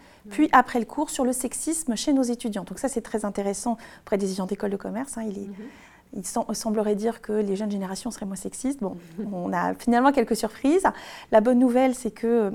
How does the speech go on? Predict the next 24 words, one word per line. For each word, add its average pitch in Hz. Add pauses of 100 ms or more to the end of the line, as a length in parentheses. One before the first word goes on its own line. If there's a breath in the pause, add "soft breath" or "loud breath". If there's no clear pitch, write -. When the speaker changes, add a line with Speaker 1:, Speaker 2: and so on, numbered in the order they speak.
Speaker 2:
il 233
ressort 254
que 226
notre 208
action 226
a 214
un 190
effet 196
positif 202
puisqu'il 208
semblerait 202
que 208
le 202
taux 240
de -
sexisme -
est 208
diminué. 196 (720 loud breath)
Euh, 202
donc 208
voilà 254
un 262
exemple 247
d'action 208